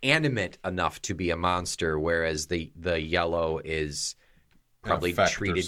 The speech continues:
Speaker 1: yeah,
Speaker 2: something,
Speaker 1: as a
Speaker 2: yeah.
Speaker 1: condition or a disease or something.
Speaker 2: Yep.
Speaker 1: Well, there's a
Speaker 2: Ah.
Speaker 1: veggie pygmy.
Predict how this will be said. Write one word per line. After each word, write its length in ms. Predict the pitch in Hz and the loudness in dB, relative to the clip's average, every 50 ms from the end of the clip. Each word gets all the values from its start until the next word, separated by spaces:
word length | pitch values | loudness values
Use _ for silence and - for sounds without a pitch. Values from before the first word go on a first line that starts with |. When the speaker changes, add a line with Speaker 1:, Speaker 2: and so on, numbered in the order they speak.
| 92 92 | 0 2
Speaker 1:
yeah, 140 | 98 92 85 | 2 2 2
Speaker 2:
something, 120 | 78 85 | 0 0
Speaker 1:
as 120 | 87 - | 0 -2
a 40 | 90 87 | 0 0
Speaker 2:
yeah. 100 | 87 87 | 0 0
Speaker 1:
condition 560 | 82 78 80 87 82 - - 92 82 78 80 | 0 0 0 0 0 0 -2 -4 -4 -4 -4
or 160 | 80 80 78 | -4 -4 -4
a 60 | 76 | -4
disease 480 | 71 78 76 76 80 78 78 76 73 78 | -4 -4 -4 -4 -4 -4 -4 -4 -6 -6
or 80 | 76 | -6
something. 460 | - - 73 67 - - 73 67 71 76 | -6 -6 -8 -8 -6 -6 -6 -6 -4 -2
Speaker 2:
Yep. 420 | 92 87 - - - - - - - - - - - - _ _ _ _ _ _ _ _ _ _ _ _ _ _ _ _ _ _ _ _ _ _ _ _ _ _ _ _ _ _ - | 0 0 0 0 -2 -4 -4 -6 -8 -14 -20 -20 -20 -20 _ _ _ _ _ _ _ _ _ _ _ _ _ _ _ _ _ _ _ _ _ _ _ _ _ _ _ _ _ _ -18
Speaker 1:
Well, 120 | 85 78 | -14 -12
there's 160 | 87 101 98 95 | -10 -8 -2 4
a 40 | 98 | 6
Speaker 2:
Ah. 220 | 98 92 78 73 | 6 6 6 4
Speaker 1:
veggie 100 | 82 85 | 2 -2
pygmy. 400 | 73 85 82 73 73 73 78 90 | -4 -6 -8 -8 -8 -8 -10 -10